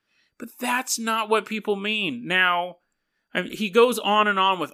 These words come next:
all of these examples of it, but I gotta get to the meat of it. This is the section entitled, "How Does Satan Attack Resolutions?" To quote, there's no, I couldn't make this up. Quote,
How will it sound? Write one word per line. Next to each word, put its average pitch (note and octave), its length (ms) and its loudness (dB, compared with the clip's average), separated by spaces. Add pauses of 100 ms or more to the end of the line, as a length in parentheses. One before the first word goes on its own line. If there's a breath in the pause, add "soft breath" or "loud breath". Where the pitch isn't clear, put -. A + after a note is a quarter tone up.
all G3 280 2
of F#3 100 -2
these E3+ 240 -4
examples C#3+ 560 -8
of A2 160 -14
it, A#2 160 -16
but C#3+ 180 -4
I D3 200 0
gotta F3 320 0
get E3+ 140 -6
to E3 100 -8
the C#3 80 -4
meat D#3+ 340 -8
of A2 180 -10
it. A#2 200 -16 (400)
This A3+ 240 0
is A#3 140 -4
the A3 100 -4
section G3+ 500 0
entitled, D3+ 560 -6 (640)
"How D#4+ 240 4
Does D4+ 200 2
Satan D#3+ 680 -2 (180)
Attack E3 560 -4 (420)
Resolutions?" C#3 920 -8 (640)
To A#3 80 -12
quote, C3+ 500 -8
there's G3 320 0
no, A#3 160 6
I G3 100 10
couldn't G#3 320 4
make D#3 200 -4
this - 200 -6
up. A#2 180 -12 (420)
Quote, D3+ 380 -4